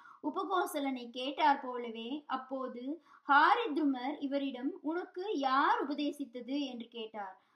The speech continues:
இப்போது உபகோசலன் நாசூக்காக பதில் சொன்னது போலவே அப்போது அவர், "மனுஷ்யால் யாரும் உபதேசிக்கவில்லை" என்று சொன்னார்.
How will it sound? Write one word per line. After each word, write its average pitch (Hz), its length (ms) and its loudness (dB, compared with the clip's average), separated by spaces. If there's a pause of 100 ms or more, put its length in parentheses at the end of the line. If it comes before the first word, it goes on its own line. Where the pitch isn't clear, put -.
(120)
இப்போது 277 680 -2
உபகோசலன் 339 760 0
நாசூக்காக 277 960 2
பதில் 277 360 -4
சொன்னது 269 400 -4
போலவே 233 680 -8 (220)
அப்போது 254 800 -4
அவர், 240 520 -4 (320)
"மனுஷ்யால் 294 760 0
யாரும் 277 560 2
உபதேசிக்கவில்லை" 277 1200 -2
என்று 233 260 -8
சொன்னார். 220 520 -10